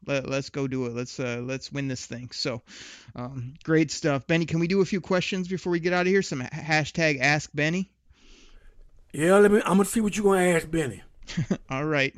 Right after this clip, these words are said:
Speaker 1: Uh, this first one I picked out, again, I just picked out a couple fan questions. You guys gotta keep sending these in. If they're not,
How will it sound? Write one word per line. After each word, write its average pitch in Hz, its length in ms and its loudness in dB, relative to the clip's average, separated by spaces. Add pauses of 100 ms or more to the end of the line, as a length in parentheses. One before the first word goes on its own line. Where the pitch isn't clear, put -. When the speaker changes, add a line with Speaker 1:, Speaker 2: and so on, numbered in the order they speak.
(340)
Speaker 1:
Uh, 143 400 2
this 156 260 -2
first 185 300 6
one 160 140 -2
I 151 80 0
picked 147 280 -4
out, 147 200 2
again, 139 200 -2
I 135 80 0
just 135 160 -6
picked 156 200 -6
out 143 120 0
a 131 60 -2
couple 156 300 -4
fan 151 260 0
questions. 151 420 -4
You 139 60 -2
guys 131 180 0
gotta 123 160 -4
keep 160 240 -6
sending 165 280 -2
these 165 200 0
in. 170 200 0
If 156 120 -4
they're 131 140 -2
not, 143 300 -2